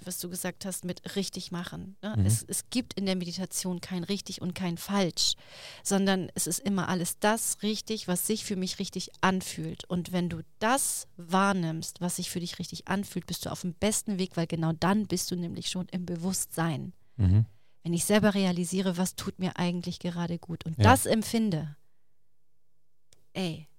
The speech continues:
Speaker 1: you got it, dann bist du da. Das ist der erste Bewusstseinspunkt.
Speaker 2: Ja. Ja, dieses Fühlen,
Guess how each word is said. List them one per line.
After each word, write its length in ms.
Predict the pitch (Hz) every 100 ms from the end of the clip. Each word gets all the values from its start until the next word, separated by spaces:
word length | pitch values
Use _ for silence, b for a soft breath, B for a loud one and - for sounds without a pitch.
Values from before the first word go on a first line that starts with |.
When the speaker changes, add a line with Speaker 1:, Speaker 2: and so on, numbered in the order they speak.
| - -
Speaker 1:
you 60 |
got 200 | - 185
it, 260 | 165 - - - - - - - -
dann 140 | 185
bist 180 | 175 -
du 60 | 185
da. 320 | 185 156 151 - - - - - - - -
Das 100 | - -
ist 80 |
der 80 | 160
erste 260 | - 202 185
Bewusstseinspunkt. 880 | 180 185 - 165 156 - 170 165 - - - - - - - - - - - - - -
Speaker 2:
Ja. 200 | 117 95 95 - - - - - -
Ja, 100 | 107
dieses 300 | 101 90 90
Fühlen, 460 | - 113 101 92